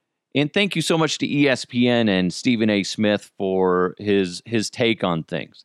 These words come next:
And it is kinda cool when you hear somebody on E S P N crediting somebody on their competitor, Shannon Sharpe. So it was neat to see that.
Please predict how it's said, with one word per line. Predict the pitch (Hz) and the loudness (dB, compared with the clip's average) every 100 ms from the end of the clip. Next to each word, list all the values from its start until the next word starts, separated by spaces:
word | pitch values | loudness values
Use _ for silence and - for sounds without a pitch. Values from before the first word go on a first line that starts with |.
| - | -4
And | 170 | 0
it | 180 185 | 2 2
is | 214 - | 2 0
kinda | 208 185 180 165 | -2 0 0 -2
cool | - 170 147 135 | 0 2 4 2
when | 131 127 | 2 2
you | 120 110 | 2 2
hear | 156 143 | 2 2
somebody | 131 147 135 131 123 | 2 -2 -2 0 0
on | 120 120 110 101 | 2 0 0 0
E | 143 135 | 2 2
S | 117 | 0
P | - 120 131 | -4 -2 2
N | 139 123 107 - _ _ | 2 0 -2 -6 _ _
crediting | - 165 143 143 143 135 | -2 0 0 0 0 0
somebody | - 143 139 143 143 | 0 -2 0 2 2
on | 135 131 135 | 0 2 2
their | 135 135 | 0 0
competitor, | 156 - 190 202 107 117 131 - _ | -2 0 -2 0 0 -2 -2 -12 _
Shannon | - 151 151 160 156 | -4 0 2 2 0
Sharpe. | - 190 240 196 _ _ _ _ | 0 0 0 -4 _ _ _ _
So | - 151 160 151 - | -6 0 2 2 0
it | 160 | 0
was | 156 156 - | 2 0 -2
neat | 131 139 185 202 - | 0 2 2 0 -2
to | 143 | -4
see | - 170 165 | -2 0 2
that. | 104 123 151 78 - | 2 0 0 -4 -10